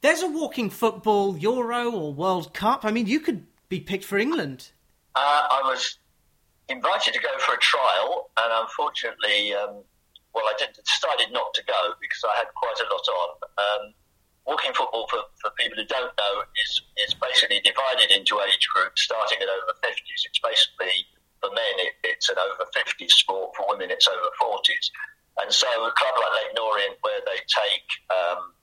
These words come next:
Speaker 2: competition and tournaments and so on very seriously, we have an over fifties team, an over sixties, an over sixty-fives, all of whom compete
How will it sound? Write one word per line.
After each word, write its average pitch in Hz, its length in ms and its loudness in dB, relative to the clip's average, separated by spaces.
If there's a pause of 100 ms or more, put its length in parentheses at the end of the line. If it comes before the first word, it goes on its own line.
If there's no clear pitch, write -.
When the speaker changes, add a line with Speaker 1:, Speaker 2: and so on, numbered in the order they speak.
(200)
Speaker 2:
competition - 720 2 (120)
and 90 180 -4
tournaments 104 560 -2
and - 80 -12 (100)
so - 220 0
on 95 240 -2
very 104 180 -2
seriously, 98 720 2 (540)
we 104 100 0
have 107 180 0
an 104 100 0
over 110 280 -2
fifties - 560 -4
team, 98 460 2
an 104 80 -4
over 101 220 -2
sixties, - 920 4
an 98 80 -2
over - 240 0
sixty-fives, - 1120 4
all 104 180 2
of 95 80 -2
whom 95 240 -4
compete - 480 -2